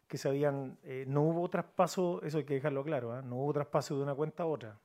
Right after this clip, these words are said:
porque eso ahí, ahí, eso es, es, es un tema que tiene otra connotación. Lo que hubo aquí, se le pagaron a algunos, a cuarenta y nueve, eh, jóvenes, se les pagaron las dos cuotas.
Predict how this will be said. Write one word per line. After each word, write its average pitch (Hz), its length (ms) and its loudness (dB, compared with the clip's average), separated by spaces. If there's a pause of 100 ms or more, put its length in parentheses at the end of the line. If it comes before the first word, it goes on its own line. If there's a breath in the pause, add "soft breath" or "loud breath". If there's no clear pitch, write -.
(100)
porque 127 240 -6
eso 135 240 -2
ahí, 131 520 -6 (120)
ahí, 147 260 -16
eso 131 380 -12 (320)
es, 131 120 -6 (140)
es, 135 120 -8 (160)
es 139 120 -10
un 127 120 -10
tema 135 420 -4 (840 soft breath)
que - 120 -6
tiene 139 180 -2
otra 175 180 4
connotación. 185 640 0
Lo 139 160 -2
que 160 80 -2
hubo 190 180 4
aquí, 190 220 -2
se - 220 -10
le 147 80 -2
pagaron 180 320 -2
a 185 40 -2
algunos, 180 400 -6 (600 soft breath)
a 156 100 -2
cuarenta 147 320 4
y - 20 4
nueve, 190 540 4
eh, 139 340 -2
jóvenes, 185 380 4
se 185 120 -4
les 151 100 -2
pagaron 156 280 0
las 147 120 0
dos 160 140 0
cuotas. 113 280 -8